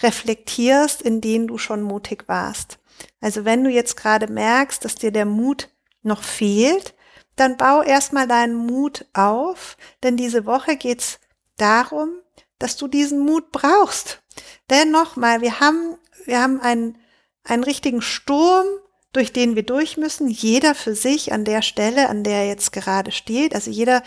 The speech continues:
ist mit seinen ganz eigenen Ängsten konfrontiert, wird konfrontiert werden. Und es geht darum, dass du diese Ängste benennst, dass du sagst, was ist es? Dass du akzeptierst, dass du diese Angst hast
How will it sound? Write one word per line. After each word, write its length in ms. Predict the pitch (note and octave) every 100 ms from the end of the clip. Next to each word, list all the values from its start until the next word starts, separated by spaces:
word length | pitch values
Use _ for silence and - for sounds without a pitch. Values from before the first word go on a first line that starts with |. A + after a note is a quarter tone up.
| -
ist 220 | - -
mit 160 | A3+ A3
seinen 640 | - G#3+ A#3 D4 D4 D4 D4 - -
ganz 320 | B3+ C#4 -
eigenen 460 | A#3 B3 C4 B3 A#3
Ängsten 420 | A#3 B3+ - A#3+
konfrontiert, 880 | A3+ A3 G#3+ - G#3+ - C#4+ C#4+ -
wird 200 | C4 -
konfrontiert 840 | - A3 - A3 A3 - G3+ -
werden. 420 | A3 B3+ C#4 C#4 - - -
Und 140 | A3+
es 160 | A3 -
geht 240 | A3 G#3
darum, 560 | G#3 G#3 C4+ C4+ C4+ C4+ - _
dass 300 | B3 A3+ -
du 240 | C4+ C#4 C#4 _ _ _
diese 440 | A3 G3+ G3+ G3+ G#3 _ _
Ängste 600 | G#3+ G#3+ - - G3 G#3 - _ _ _ _ _ _ _
benennst, 800 | A3 G#3 A3 A#3+ D4+ F4+ - A#3
dass 100 | -
du 80 |
sagst, 320 | G#3+ G#3+ - -
was 240 | G#3 - _
ist 240 | - E4+ E4+
es? 400 | D#4+ - - - _ _ _ _ _
Dass 180 | - A3+
du 120 | -
akzeptierst, 800 | - A3+ - A3 - D4 D4 -
dass 140 | A#3+ -
du 100 | A3+
diese 320 | A3 G#3+ -
Angst 380 | A3+ A3 - C#4+
hast 340 | D4+ - -